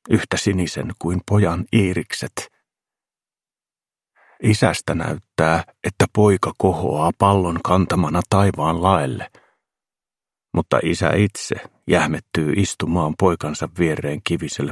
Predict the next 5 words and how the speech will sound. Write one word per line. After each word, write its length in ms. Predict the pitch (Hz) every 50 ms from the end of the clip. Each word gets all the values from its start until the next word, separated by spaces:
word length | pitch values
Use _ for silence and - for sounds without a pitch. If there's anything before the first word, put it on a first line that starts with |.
| - _ -
portaalle. 680 | 78 69 - - _ - - - - - - - - _ _ _ _ _ _ _ _ _ _ _ _ _ _ _ _ _ _ _ _ _ _ _ _ _ _ _ _ _ -
Autot 320 | - 95 95 92 - 92 - - - -
jyrisevät 540 | 95 95 95 95 82 - - 90 92 87 - - -
ohi 340 | - 92 82 80 76 78 - - -
kohti 300 | - 90 82 - - 101